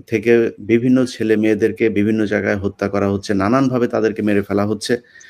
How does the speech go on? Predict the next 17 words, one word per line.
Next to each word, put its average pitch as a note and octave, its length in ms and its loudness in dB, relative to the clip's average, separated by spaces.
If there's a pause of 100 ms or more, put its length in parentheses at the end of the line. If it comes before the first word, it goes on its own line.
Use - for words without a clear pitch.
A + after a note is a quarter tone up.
(840)
আপনার B2 480 2 (1500)
এই A#2 160 0
যে A2 100 2
তাবলিগ B2 380 4
জামায়াতের C3 420 2
ইজতেমা C3 400 0
নিয়ে C3 300 2 (960)
আপনারা G#2+ 280 -2
দেখেছেন A2+ 400 2
যে G2+ 140 4
ডেইলি A2 300 2
স্টারের A#2 280 0
মাহফুজ G#2+ 380 0
আনামের, A#2+ 360 4 (540)
আহ, - 160 -12 (140)
আত্মীয় A2+ 360 0
স্বজনরা G#2+ 680 -2